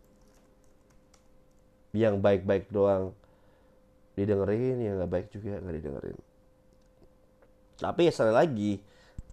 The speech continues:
ada resiko ketika lu memberikan statement-statement kontroversial seperti Mbak Rara ini. Gue bisa bilang dia goblok sih. Ada yang mengecap Islam melarang mempercayai dukun dan peramal.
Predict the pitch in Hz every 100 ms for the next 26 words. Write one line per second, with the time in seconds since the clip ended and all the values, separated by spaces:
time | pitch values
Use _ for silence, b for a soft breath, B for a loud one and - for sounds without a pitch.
0 | - 117 156 151 135 135 - 143 135 120
1 | 135 78 120 131 104 98 104 107 104 98
2 | 101 85 82 123 113 98 92 - 92 101
3 | 104 98 95 107 98 87 92 101 120 101
4 | - - _ - _ - 185 196 139 90
5 | 139 120 78 87 95 - 87 - - -
6 | - - - - - - - - - B
7 | B B B B - 110 123 131 131 127
8 | - 151 - 123 143 135 123 135 139 123
9 | 127 120 120 107 131 104 95 95 92 92
10 | 90